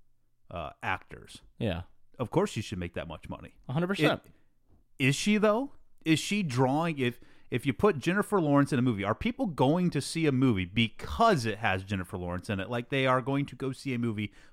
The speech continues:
Speaker 1: because Tom Hanks is in it? A
Speaker 2: No.
Speaker 1: Morgan Freeman?
Speaker 2: No.
Speaker 1: N-, they're not. That, and that's your problem. Nobody's, they're not casting you with the, the looks at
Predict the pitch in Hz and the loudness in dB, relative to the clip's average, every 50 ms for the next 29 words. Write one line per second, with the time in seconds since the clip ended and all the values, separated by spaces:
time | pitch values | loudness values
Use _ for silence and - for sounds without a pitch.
0 | - - - 147 135 123 - - - - 180 175 139 110 98 95 92 - - - | -14 -4 0 0 0 0 -2 -10 -4 0 2 2 4 2 2 0 -2 -6 -10 -16
1 | _ _ _ _ _ - - - 147 139 135 143 143 127 - - - 147 135 110 | _ _ _ _ _ -16 -8 0 2 4 4 4 2 -2 -6 -6 -2 0 0 0
2 | 95 - - 101 90 85 78 78 - - - - - - - - - - - - | -2 -4 -8 -8 -8 -8 -10 -12 -16 -18 -20 -20 -20 -20 -20 -20 -20 -16 -2 2
3 | 127 135 131 139 139 160 170 143 156 151 143 - - - 156 151 160 156 - 101 | 6 8 8 8 10 8 6 6 4 2 0 0 -4 -2 0 2 4 4 2 2
4 | 78 80 80 - - - 117 110 95 85 85 - - - - - - - 165 185 | 0 -4 -8 -8 -6 -4 -2 -2 -2 -4 -8 -14 -18 -20 -20 -20 -16 -8 -6 -6
5 | 202 - - - 156 185 202 208 262 277 - - 131 165 180 196 - 170 165 160 | -6 -6 -8 0 4 4 4 4 4 2 0 0 0 0 0 2 2 2 2 2
6 | 165 170 202 - - - 185 180 175 - 202 196 208 220 139 120 85 - - - | 2 -2 -2 -4 -2 0 0 0 0 2 0 2 2 0 -2 -4 -6 -8 -10 -18
7 | - - - - 131 143 185 214 240 277 247 240 202 170 - - - - - _ | -20 -20 -10 -4 0 4 4 4 6 4 2 2 2 2 0 -4 -14 -18 -20 _
8 | _ - _ _ _ - 139 139 180 214 214 220 226 220 - - - - 180 165 | _ -20 _ _ _ -6 2 6 6 6 8 6 4 2 -2 -6 -8 -6 -2 2
9 | - - - - 175 151 139 135 131 123 117 113 110 107 107 104 - - - - | 2 2 2 4 4 4 6 8 6 6 6 6 4 2 2 0 -4 -8 -20 -20
10 | - - - - - - - 120 151 147 - - 143 143 139 127 135 120 139 127 | -20 -20 -20 -20 -18 -6 4 4 4 4 4 -2 0 0 0 0 2 2 2 4
11 | 120 147 156 - - - 143 123 - | 4 2 0 0 0 0 0 -2 -2